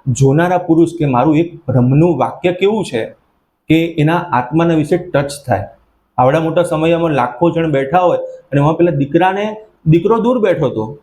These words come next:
અને પછી એના ફાધરની પાસે સમય પૂરો થાય પછી જાય છે અને પપ્પાને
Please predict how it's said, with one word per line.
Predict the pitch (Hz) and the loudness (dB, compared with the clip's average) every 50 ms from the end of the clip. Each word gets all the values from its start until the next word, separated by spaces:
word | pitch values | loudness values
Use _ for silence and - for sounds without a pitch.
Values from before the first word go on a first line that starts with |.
| - | -4
અને | 151 165 180 | -2 0 0
પછી | 175 175 175 170 180 190 185 185 190 180 185 - _ _ _ _ _ _ _ _ _ - | 2 0 -2 0 0 -2 0 0 -2 -6 -8 -14 _ _ _ _ _ _ _ _ _ -2
એના | 156 160 180 180 | 0 2 2 0
ફાધરની | 180 - 139 123 120 123 156 165 180 196 180 | -2 -2 -2 -2 -2 2 0 0 0 0 -2
પાસે | 165 165 160 - 190 185 | -2 -2 -2 0 -2 -2
સમય | 170 - 156 160 180 196 190 | 0 0 0 0 2 0 0
પૂરો | - 160 175 185 202 196 | 2 2 2 2 2 2
થાય | 190 185 196 | 0 0 0
પછી | 185 190 175 180 208 170 127 | 0 -2 -2 -2 -2 -2 0
જાય | 135 135 147 175 196 180 | 0 2 2 2 0 -2
છે | - 175 151 120 | -2 -4 -6 -6
અને | - - _ _ - - 151 165 | -6 -10 _ _ -2 0 0 0
પપ્પાને | 165 147 147 - - 175 175 185 196 | 2 0 -4 0 0 0 0 0 -2